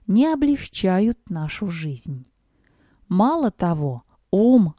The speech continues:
логика, правила, концепции отвергают чувства. Ум не видит никакого смысла в радости,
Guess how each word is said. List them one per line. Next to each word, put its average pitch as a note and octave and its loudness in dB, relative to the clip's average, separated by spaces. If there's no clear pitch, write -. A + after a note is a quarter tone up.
логика, F3 0
правила, F#3+ -2
концепции F3 -6
отвергают G#3 2
чувства. - -6
Ум G#3+ 4
не G3+ 4
видит C4 0
никакого B3 2
смысла A#3 2
в B2+ -10
радости, G#3+ -2